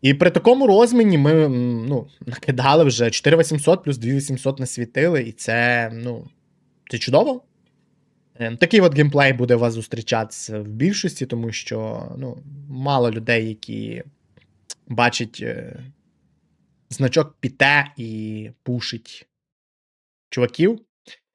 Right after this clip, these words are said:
А я вам дякую за перегляд і пишіть в коментарях, в коментарях, перепрошую, як вам танчик і, м,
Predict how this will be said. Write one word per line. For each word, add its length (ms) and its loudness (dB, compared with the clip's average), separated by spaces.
А 80 -2
я 120 6
вам 100 4
дякую 460 4
за 160 4
перегляд 540 4
і 320 -2
пишіть 520 -4
в 60 -16
коментарях, 1040 -2
в 120 -12
коментарях, 520 -2
перепрошую, 480 0
як 120 0
вам 160 0
танчик 520 0
і, 220 -4
м, 540 -10